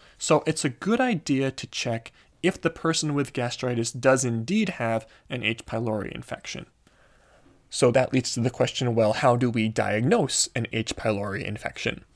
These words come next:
Fortunately, it's pretty easy. All you need is a stool sample for a P C R test.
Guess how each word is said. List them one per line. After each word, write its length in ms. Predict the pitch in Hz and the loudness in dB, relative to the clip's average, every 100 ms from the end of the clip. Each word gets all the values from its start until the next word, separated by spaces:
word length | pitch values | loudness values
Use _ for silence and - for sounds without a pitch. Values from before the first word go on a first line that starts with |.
| _ _ - _ _ | _ _ -20 _ _
Fortunately, 640 | - 285 - 190 151 180 - _ | 0 2 4 4 4 2 0 _
it's 180 | 165 - | -2 0
pretty 320 | - - 165 | -4 2 4
easy. 500 | 233 120 117 165 269 - - - - - | 4 2 4 2 0 -4 -20 -20 -20 2
All 180 | 135 160 | 6 6
you 140 | 226 | 6
need 380 | 196 151 185 - | 4 4 2 0
is 140 | 147 143 | -2 0
a 120 | 127 | 0
stool 320 | - 175 214 | 2 2 2
sample 600 | 226 135 110 - 147 - - | 2 0 -2 0 0 -2 -2
for 260 | 139 131 | 2 2
a 80 | 113 | 2
P 160 | - 123 | 0 0
C 220 | - 147 | 2 2
R 120 | 185 | 2
test. 440 | 170 - - - | 0 -4 -6 -8